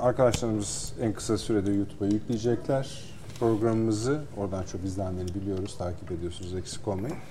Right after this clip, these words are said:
Perşembe günü aynı saatte işte eğer gerçekleşirse İran Cumhurbaşkanı ziyareti bu sefer daha kuvvetli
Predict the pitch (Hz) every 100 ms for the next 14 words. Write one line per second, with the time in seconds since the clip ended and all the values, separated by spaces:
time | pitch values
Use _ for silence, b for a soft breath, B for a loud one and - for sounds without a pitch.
0 | B B - 143 123 135 123 110 107 110
1 | 135 123 107 - 101 98 - 143 - 120
2 | 110 120 110 98 - 107 101 98 95 101
3 | 90 104 95 95 95 92 90 - 92 90
4 | 101 90 90 - 156 B B B 113 117
5 | 104 117 104 117 113 - - - 104 110
6 | 104 120 113